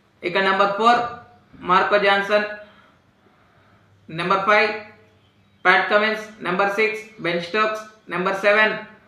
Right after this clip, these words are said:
జేసన్ హోల్డర్, నెంబర్ ఎయిట్ జో రూట్, నెంబర్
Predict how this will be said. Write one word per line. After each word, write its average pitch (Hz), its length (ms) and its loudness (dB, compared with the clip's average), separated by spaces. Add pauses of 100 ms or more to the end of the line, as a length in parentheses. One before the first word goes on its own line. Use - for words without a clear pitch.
(1800)
జేసన్ 202 360 2
హోల్డర్, 208 320 4 (180)
నెంబర్ 196 220 0
ఎయిట్ 202 280 0
జో 196 140 2
రూట్, 214 240 2 (380)
నెంబర్ 185 340 0